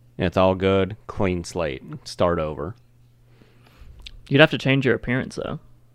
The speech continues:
Speaker 2: How would you look from here on out?
Speaker 1: I just shave my head. Maybe get a nose job so it's a little smaller.
Speaker 2: <laughs> Get a, uh, get some lip fillers.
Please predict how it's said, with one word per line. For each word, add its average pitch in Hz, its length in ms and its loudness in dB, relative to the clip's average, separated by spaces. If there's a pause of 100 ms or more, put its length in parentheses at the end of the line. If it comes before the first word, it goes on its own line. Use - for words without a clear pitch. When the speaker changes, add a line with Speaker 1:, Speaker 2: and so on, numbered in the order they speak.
(880)
Speaker 2:
How 139 100 6
would 147 120 6
you 131 80 4
look 131 160 4
from 127 140 -6
here 127 140 -6
on 120 120 -10
out? 127 180 -10 (500)
Speaker 1:
I 82 80 -4
just 78 140 -8
shave 73 200 -4
my - 100 -8
head. 67 320 -8 (920)
Maybe 107 180 4
get 110 100 6
a 92 80 6
nose 90 340 2
job 98 380 0
so 85 100 -6
it's - 140 -12
a 90 40 -6
little 87 140 -4
smaller. 90 520 -4 (320)
Speaker 2:
<laughs> - 200 2 (1700)
Get 131 160 2
a, - 140 2
uh, 123 300 2 (140)
get 131 120 2
some 120 240 -4
lip 123 180 0
fillers. 127 540 0